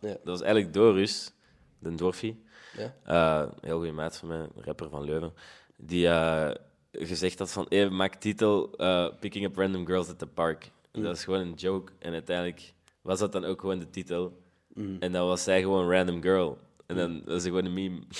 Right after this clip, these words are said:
Speaker 1: Ja.
Speaker 2: <laughs>
Speaker 1: Nice.
Speaker 2: Maar ja, veel mensen, er waren mensen die dat, dat zo, zo wat low-key ervaarden als misschien zo wat onrespectvol of zo naar haar toe, omdat het dan zo precies is dat zij mij achtervolgt of zo.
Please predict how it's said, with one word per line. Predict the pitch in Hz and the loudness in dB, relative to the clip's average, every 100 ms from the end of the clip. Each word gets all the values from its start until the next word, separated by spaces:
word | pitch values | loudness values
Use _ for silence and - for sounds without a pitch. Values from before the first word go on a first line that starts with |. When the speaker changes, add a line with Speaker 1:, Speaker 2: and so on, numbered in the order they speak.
| - - | -8 -6
Speaker 1:
Ja. | 104 95 - - - 92 90 - | -6 -8 -10 -16 -20 -18 -12 -6
Speaker 2:
<laughs> | 95 | -2
Speaker 1:
Nice. | - - _ _ _ _ _ | -4 -6 _ _ _ _ _
Speaker 2:
Maar | 92 98 | 2 6
ja, | 104 104 90 - - 90 92 | 8 8 6 -8 -20 -16 -12
veel | 98 104 | -6 -4
mensen, | 113 110 98 76 87 95 | -4 -8 -8 -6 -8 -6
er | |
waren | 90 98 | -4 -4
mensen | 95 92 95 | -6 -10 -10
die | 87 | -8
dat, | 85 | -8
dat | 82 | -10
zo, | 87 80 73 - _ _ _ _ _ _ - | -8 -8 -8 -12 _ _ _ _ _ _ -8
zo | 90 | -2
wat | 85 82 82 | 0 2 2
low-key | 85 82 85 | 0 -2 -4
ervaarden | 80 82 82 85 | -2 0 0 -2
als | 78 - | -8 -10
misschien | 80 - 78 | -12 -14 -10
zo | 78 | -8
wat | 71 | -6
onrespectvol | 85 85 - 92 87 85 | -6 -8 -6 -8 -8 -12
of | |
zo | - 87 82 | -8 -8 -6
naar | 80 | -8
haar | 80 85 82 | -6 -6 -6
toe, | 90 85 | -10 -8
omdat | - 82 78 | -10 -8 -8
het | 78 69 | -8 -10
dan | 80 82 | -12 -10
zo | |
precies | 82 87 - 87 | -12 -12 -10 -10
is | 87 | -8
dat | 87 85 | -8 -4
zij | 87 | -4
mij | 87 | -6
achtervolgt | 82 - 80 92 92 | -10 -12 -8 -8 -8
of | 90 | -12
zo. | - 85 | -8 -8